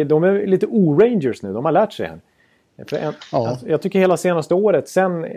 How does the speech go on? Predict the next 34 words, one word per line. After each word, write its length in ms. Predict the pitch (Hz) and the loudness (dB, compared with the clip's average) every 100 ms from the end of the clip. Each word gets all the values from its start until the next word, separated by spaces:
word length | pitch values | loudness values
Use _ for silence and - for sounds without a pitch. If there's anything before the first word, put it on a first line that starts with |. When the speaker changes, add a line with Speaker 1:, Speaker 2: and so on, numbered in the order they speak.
| - | -8
Speaker 1:
de 400 | 143 151 143 143 127 | -4 -4 -4 -4 -2
bytte 220 | 151 147 | -2 0
till 180 | 147 139 | -2 -2
sig 120 | 147 | 0
Eric 180 | 135 127 | 0 -2
Stahl 280 | - 170 123 | 0 0 2
där, 180 | 92 - _ _ _ _ - | -2 -8 _ _ _ _ -12
eh, 200 | 101 95 | -8 -8
och 240 | - 120 | -6 -6
det 60 | 120 | -6
inte 160 | 113 | -4
det 300 | 123 117 113 - - | -2 -2 -2 -6 -10
gav 260 | 123 127 117 | -4 -4 -4
den 140 | 117 | -6
effekt 260 | 110 110 - | -6 -8 -8
de 100 | 110 | -8
hade 120 | 110 | -8
hoppats 220 | 113 104 | -6 -8
på, 140 | - 101 | -6 -4
så 120 | 131 | -2
har 60 | |
det 60 | 135 | -2
varit 180 | 135 135 | -2 0
väldigt 480 | 151 131 113 214 - | 2 2 2 -2 -2
få 200 | 127 113 | -4 -4
klassiska 520 | - 117 - - 120 | -2 -4 -4 -6 -4
Rangers-beslut 640 | 127 113 104 - 104 190 107 | -2 -4 -8 -4 -2 0 -2
vi 40 | |
har 60 | 92 | -6
sett. 180 | 85 - | -8 -8
Vi 40 | 117 | -6
har 60 | |
sett 260 | 120 139 - | -4 -6 -4
tvärtom. 460 | 165 - 185 120 | -4 -2 -2 -2